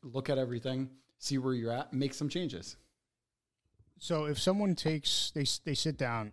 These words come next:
Speaker 2: and they come up with a spreadsheet, uh, a budgetary spreadsheet, which we, we have, Rob has created. And if you want it, hit us up for it. We can provide it for a, uh, small fee. I think it's, uh, what,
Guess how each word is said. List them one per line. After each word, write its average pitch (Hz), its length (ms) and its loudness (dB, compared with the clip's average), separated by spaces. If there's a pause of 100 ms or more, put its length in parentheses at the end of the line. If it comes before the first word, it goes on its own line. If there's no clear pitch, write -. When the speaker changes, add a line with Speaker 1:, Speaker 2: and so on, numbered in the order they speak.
Speaker 2:
and 127 100 -6
they 127 80 -2
come 139 140 0
up 120 140 -4
with 127 120 -2
a 113 80 -4
spreadsheet, 113 640 -2 (260)
uh, 107 400 -4 (160)
a 113 80 -6
budgetary 113 460 -2
spreadsheet, 113 520 -8
which 120 400 -6
we, 135 160 -4 (300)
we 139 160 4
have, 120 380 0 (320)
Rob 123 260 2
has 117 440 0 (200)
created. 120 500 2 (500)
And 123 80 -2
if 113 140 -2
you 113 80 -2
want 123 220 -4
it, 117 60 -10
hit 117 160 -2
us 117 140 -2
up 117 140 -4
for 117 240 -4
it. 120 80 -10
We 120 140 -4
can 113 280 -4
provide 113 380 0
it 117 160 -4
for 110 320 -6
a, 107 280 -2
uh, 107 200 -2
small 120 400 0
fee. 120 340 -4
I 120 60 -10
think 117 220 -6
it's, - 260 -4
uh, 117 280 2 (100)
what, 120 180 -4